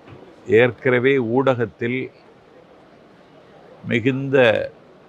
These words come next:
கூர்மையான அறிவோடு ஊடகத்தில் பணியாற்றுப-, பணியாற்றியவர், பணியாற்றுகிறவர். ஆகவே உலகத்தை சரியாக உள்வாங்கிக் கொண்டவர் குத்புதீன்.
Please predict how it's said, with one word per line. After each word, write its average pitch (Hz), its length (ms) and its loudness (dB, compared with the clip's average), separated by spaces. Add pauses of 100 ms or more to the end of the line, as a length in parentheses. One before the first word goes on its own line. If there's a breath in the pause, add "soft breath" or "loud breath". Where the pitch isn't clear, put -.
(1200)
கூர்மையான 139 760 2
அறிவோடு 117 720 0 (1200)
ஊடகத்தில் 127 880 2 (440)
பணியாற்றுப-, 117 920 0 (120)
பணியாற்றியவர், 117 800 -2 (140)
பணியாற்றுகிறவர். 107 880 -6 (1700)
ஆகவே 131 520 0
உலகத்தை 127 680 -2
சரியாக 131 720 0
உள்வாங்கிக் 120 720 -6
கொண்டவர் 107 380 -2
குத்புதீன். 92 580 -8